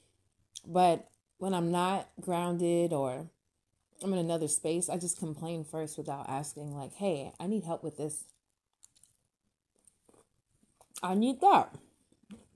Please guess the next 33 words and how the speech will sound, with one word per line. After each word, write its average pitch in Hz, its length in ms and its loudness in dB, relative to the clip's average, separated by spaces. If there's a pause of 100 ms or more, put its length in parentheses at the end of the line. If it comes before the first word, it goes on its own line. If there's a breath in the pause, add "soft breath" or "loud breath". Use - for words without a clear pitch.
(160)
Am 190 100 2
I 170 100 2
afraid 156 260 0
of 147 60 -2
rejection? 165 640 -2 (1700)
Or, 170 120 -4
or, 180 480 0
or, 165 340 2
or 165 200 2
I'm 170 100 -2
just 170 180 -2
not 202 180 -2
thinking 330 200 2
about 139 200 0
it. - 40 0
I 254 100 2
don't, 156 280 -2 (1120)
I 208 60 0
don't 196 120 2
know. 139 180 -2
But 180 140 0
it's 208 120 2
like, 160 120 4
why, 240 480 4 (640)
why 226 180 8
complain 233 460 0
first? 170 500 -2 (1200)
I'm 196 120 0
sorry, 151 260 4
I'm 151 180 -2
eating 151 300 -4
asparagus, 143 840 -4
salmon, 135 680 -4